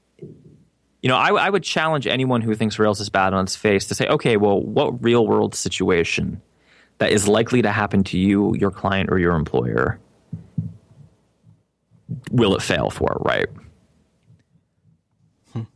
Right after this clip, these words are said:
Speaker 1: So you, you kinda teased it. The future roadmap of Rails, which we've discussed previously on the show. Things be changing.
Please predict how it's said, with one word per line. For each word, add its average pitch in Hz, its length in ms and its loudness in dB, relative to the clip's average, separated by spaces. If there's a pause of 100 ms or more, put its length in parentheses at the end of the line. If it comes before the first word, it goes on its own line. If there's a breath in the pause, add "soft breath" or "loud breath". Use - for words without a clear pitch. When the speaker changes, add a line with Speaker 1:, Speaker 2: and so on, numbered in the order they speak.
(160)
Speaker 1:
So 104 560 2 (240)
you, 123 240 4
you 117 220 2
kinda 110 260 -2
teased 92 320 0
it. 78 200 0 (140)
The 110 200 0
future 120 400 0
roadmap 101 400 2
of 92 160 -2
Rails, 80 300 0
which - 160 -2
we've 92 180 0
discussed - 440 -4
previously 76 500 -2
on 65 160 -4
the - 60 -4
show. - 280 -4 (2000 soft breath)
Things 139 340 4
be 131 120 2
changing. 87 500 0